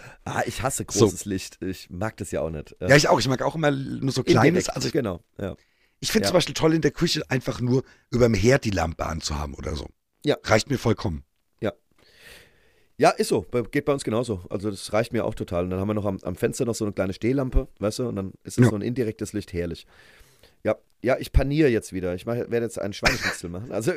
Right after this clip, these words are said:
Speaker 1: siehst du, wir können, wir können tatsächlich. <laughs>
Speaker 2: Heute Abend.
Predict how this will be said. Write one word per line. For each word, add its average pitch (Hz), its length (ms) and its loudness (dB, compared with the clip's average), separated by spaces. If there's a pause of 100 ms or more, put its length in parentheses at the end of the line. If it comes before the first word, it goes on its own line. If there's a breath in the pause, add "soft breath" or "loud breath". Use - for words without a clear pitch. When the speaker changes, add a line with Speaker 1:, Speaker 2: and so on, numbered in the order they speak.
(200)
Speaker 1:
siehst - 280 -4
du, 190 80 4
wir 151 80 2
können, 170 320 0
wir 156 100 4
können - 260 4
tatsächlich. - 680 0 (640)
<laughs> - 640 -2
Speaker 2:
Heute 165 320 10
Abend. 214 220 6